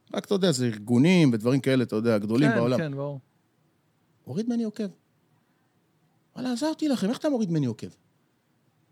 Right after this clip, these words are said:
Speaker 1: חבר שלי, יש לי חבר חוקר פרטי, המשרד שלו, איפה? מעל הלשכה של יאיר. אה, מתחת ללשכה של יאיר. אני מגיע לשתות קפה, יושבים למטה בבית קפה,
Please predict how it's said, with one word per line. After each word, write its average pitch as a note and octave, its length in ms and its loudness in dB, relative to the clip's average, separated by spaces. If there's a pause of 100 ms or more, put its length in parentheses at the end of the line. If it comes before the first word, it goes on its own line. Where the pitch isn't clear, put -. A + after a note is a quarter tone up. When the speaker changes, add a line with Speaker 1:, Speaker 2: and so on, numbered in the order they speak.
(320)
Speaker 1:
חבר F#3 280 -4
שלי, F3+ 240 -2
יש F3 180 -6
לי D#3+ 60 -12
חבר D#3+ 200 -4
חוקר D3 260 -6
פרטי, C3 280 -4
המשרד C#3 340 -6
שלו, D3+ 260 -4
איפה? F#3+ 280 -8
מעל D3 200 -8
הלשכה C3+ 300 -6
של F2 200 -6
יאיר. F#2+ 200 -6 (160)
אה, D#3+ 140 10
מתחת E3 280 2
ללשכה C#3+ 360 -2
של A#2 180 -4
יאיר. E3 220 0 (1000)
אני B2+ 100 -6
מגיע C3+ 280 4
לשתות B2+ 280 0
קפה, A#2 260 -4
יושבים C3+ 300 0
למטה B2 340 -2
בבית G#2+ 300 -6
קפה, A#2+ 240 -8